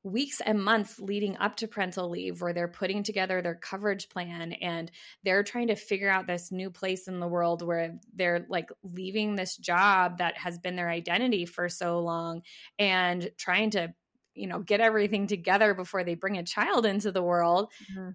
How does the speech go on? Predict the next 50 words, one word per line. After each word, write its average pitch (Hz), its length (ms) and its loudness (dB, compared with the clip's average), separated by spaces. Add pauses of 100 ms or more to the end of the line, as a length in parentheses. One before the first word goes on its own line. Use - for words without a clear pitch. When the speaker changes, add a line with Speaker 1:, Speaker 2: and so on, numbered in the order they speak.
Speaker 1:
Then 427 260 6
they 320 120 8
have 330 320 4
the 339 80 -2
baby 262 340 2
and 240 100 2
they 226 120 2
go 247 260 4
on 220 400 2 (200)
the 202 320 2
typical, 208 580 0 (340)
you 196 140 -8
know, 175 120 -4
leave 190 380 -8
that 180 220 -6
we're 180 120 0
used 202 440 -4
to. 180 240 2 (480)
And 226 140 4
then 262 120 6
they 277 100 6
come 233 300 0
back 269 520 4 (300)
and 233 140 2
they're 240 140 4
this 233 180 4
new 277 180 4
person. 277 520 2
Like, 233 180 -2
they, 247 200 2 (140)
they 220 140 6
left 269 760 2 (300)
a 208 80 0
woman 233 680 4
<laughs> - 40 -20
and 302 80 8
they're 285 160 10
coming 302 300 6
back 277 220 4
a 214 80 6
working 247 360 6
mom. 240 380 6
Like, 190 220 0 (240)
those 294 160 6
are 440 40 8
Speaker 2:
Yeah. - 160 6
Speaker 1:
two, 277 240 4 (140)
two - 240 4
different 240 380 2
di-, 220 140 2